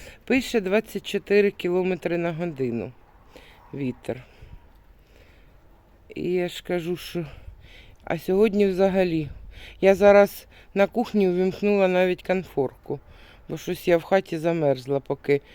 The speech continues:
е, робила відеорекламку про запуск другого курсу. Все, курс вже стартував. Вже ті три людини, які проплатили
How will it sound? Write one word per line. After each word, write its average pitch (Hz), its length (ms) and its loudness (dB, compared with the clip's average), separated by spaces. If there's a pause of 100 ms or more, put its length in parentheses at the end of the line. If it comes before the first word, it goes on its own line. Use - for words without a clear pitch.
(340)
е, 143 360 -2
робила 147 600 2 (120)
відеорекламку 147 1080 0
про 143 340 0
запуск 139 680 -4 (460)
другого 147 560 -2
курсу. 202 640 -8 (540)
Все, 165 340 2
курс 156 440 -6
вже 151 300 -4
стартував. 165 840 -2 (1120)
Вже 180 300 6
ті 214 520 4 (360)
три 190 240 6
людини, 185 480 4
які 170 220 -4
проплатили 156 920 0